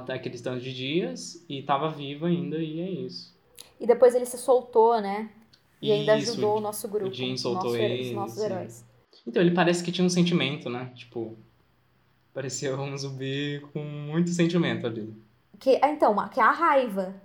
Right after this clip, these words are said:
Speaker 1: Você sentia só raiva
Speaker 2: É.
Speaker 1: nele? Porque, nossa, teve um olhar que ele deu pro Jim que, tipo, nossa, pareceu muito compaixão, sabe?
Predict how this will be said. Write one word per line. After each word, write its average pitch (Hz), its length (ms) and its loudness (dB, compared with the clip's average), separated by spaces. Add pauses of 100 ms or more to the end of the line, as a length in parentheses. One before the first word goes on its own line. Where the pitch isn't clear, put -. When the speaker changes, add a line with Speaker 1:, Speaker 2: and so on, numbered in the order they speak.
(520)
Speaker 1:
Você - 140 -14
sentia 165 260 -2
só 165 140 -4
raiva 170 340 2
Speaker 2:
É. - 20 0
Speaker 1:
nele? 127 500 -6 (400)
Porque, 170 180 -2
nossa, 175 260 2
teve 180 160 4
um 208 80 4
olhar 165 260 6
que 175 80 2
ele 160 100 0
deu 147 120 0
pro 147 140 -4
Jim 147 280 -4
que, 139 120 -10
tipo, 123 680 -6 (540)
nossa, 147 360 -6
pareceu 143 300 -2
muito 147 380 -6
compaixão, 143 760 -4
sabe? 160 400 -2